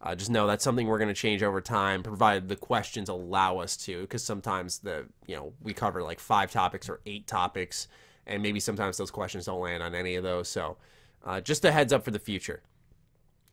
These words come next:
First one comes from Natural, Natural Calamity.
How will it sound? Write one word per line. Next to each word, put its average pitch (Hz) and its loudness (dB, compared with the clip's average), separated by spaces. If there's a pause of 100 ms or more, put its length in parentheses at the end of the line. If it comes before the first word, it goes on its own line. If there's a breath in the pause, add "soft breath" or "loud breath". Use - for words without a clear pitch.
First 208 10
one 190 6
comes 170 4
from 156 2
Natural, 147 4 (140)
Natural 190 6
Calamity. 123 2